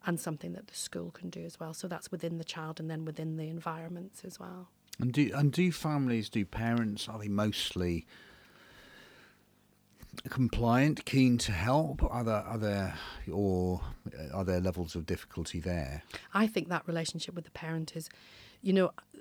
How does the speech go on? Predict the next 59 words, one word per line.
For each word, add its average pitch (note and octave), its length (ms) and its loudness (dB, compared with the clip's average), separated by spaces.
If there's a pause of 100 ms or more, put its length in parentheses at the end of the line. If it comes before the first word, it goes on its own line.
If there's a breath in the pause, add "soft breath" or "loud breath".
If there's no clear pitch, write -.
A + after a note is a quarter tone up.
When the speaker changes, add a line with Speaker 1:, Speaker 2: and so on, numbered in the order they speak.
Speaker 1:
that's - 360 -2
so - 340 2
important, D#3+ 840 -4
you E3 120 2
know, F3+ 100 6
Speaker 2:
Mm. D#3+ 80 0
Speaker 1:
to E3 100 -4
be E3 120 -6
trusted. - 720 -6 (320 soft breath)
You G3 120 6
know, F#3+ 60 8
it's, - 140 -2
it's G3 180 -8
one G#3+ 100 4
of G#3 60 6
the G3 60 4
privileges F3 600 -4
of E3 120 -6
my D#3+ 160 0
life D#3+ 440 -6
that, - 220 -6 (380 loud breath)
you F#3+ 100 2
know, F3 100 4
people E3+ 340 -2
will F3+ 280 2
trust - 480 -6
me E3+ 200 -2
with, D#3+ 360 -8 (280 loud breath)
you F#3 120 2
know, E3+ 100 4
with E3 340 -4
the, F3+ 80 -2
the F3 280 -2
realities D#3+ 680 0
of D#3+ 80 -10
how E3 160 -2
difficult F3+ 500 -6
it E3+ 120 -8
is. D#3+ 220 -6
And, E3 120 -6
Speaker 2:
Mm. D#3 320 -8
Speaker 1:
and F#3+ 120 6
I A3+ 80 6
think A3 200 0
when F3 120 0
a E3+ 40 -2
parent E3 340 -6
says E3 140 -8
to - 140 -8
me, F3 160 -2
"I - 100 -8
can F#3 180 -4
see F3 400 0
that E3 120 -4
what F3 160 -4
you're E3+ 100 -4
saying D#3+ 360 -4
will D#3+ 120 -4
work, F3 260 -2